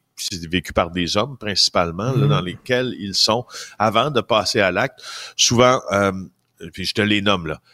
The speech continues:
Speaker 1: perte d'emploi, sans emploi, éprouver des difficultés financières, ça c'est un. Signe dépressif, ça c'est deux. Idée suicidaire ou tentative de suicide, ça c'est trois. Et quatre, troubles mentaux graves. C'est donc dire que si vous êtes,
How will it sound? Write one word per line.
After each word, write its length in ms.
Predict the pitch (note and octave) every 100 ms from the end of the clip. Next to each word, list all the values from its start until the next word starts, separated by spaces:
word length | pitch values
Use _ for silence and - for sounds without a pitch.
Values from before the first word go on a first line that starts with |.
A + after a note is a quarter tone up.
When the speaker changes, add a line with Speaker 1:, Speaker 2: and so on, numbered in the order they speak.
| _ _
Speaker 1:
perte 220 | C#3+ B2+
d'emploi, 680 | B2+ A#2 G#2 A#2 A#2+ C3 -
sans 340 | - D#3 D3 B2
emploi, 520 | G#2 A2 A2 A#2 B2 _ _ A#2+
éprouver 360 | A#2 B2 B2+
des 100 | B2
difficultés 520 | G#2+ - - A2+ A2+ A2+
financières, 520 | A2+ A2+ G#2 B2 B2
ça 140 | -
c'est 180 | - G#2+
un. 200 | G#2 G2 - _ _ -
Signe 240 | - B2+
dépressif, 520 | A#2 A#2 A2+ - C#3+ -
ça 160 | -
c'est 180 | - A2
deux. 240 | E2+ G#2 - _ -
Idée 260 | A2+ A#2 C3
suicidaire 680 | - A#2+ - A2 A#2+ C3 A2+ -
ou 100 | F3+
tentative 500 | D3+ C3 A#2 - A2+
de 100 | G2
suicide, 420 | - G#2+ - B2
ça 160 | - F#2+
c'est 200 | - -
trois. 320 | - G#2+ B2 - - - -
Et 100 | A2+
quatre, 440 | C#3 C3 - - _ _ -
troubles 360 | B2 C3+ A#2 F#2+
mentaux 340 | G#2 G2+ G#2+
graves. 300 | G2 F#2 C2+
C'est 180 | - G#2
donc 240 | F#2 A2+ G#2+
dire 340 | A2+ D3 C3
que 280 | A2 A2 A2 - - - -
si 220 | - C3
vous 260 | C3 A#2+ A#2+
êtes, 340 | B2 - -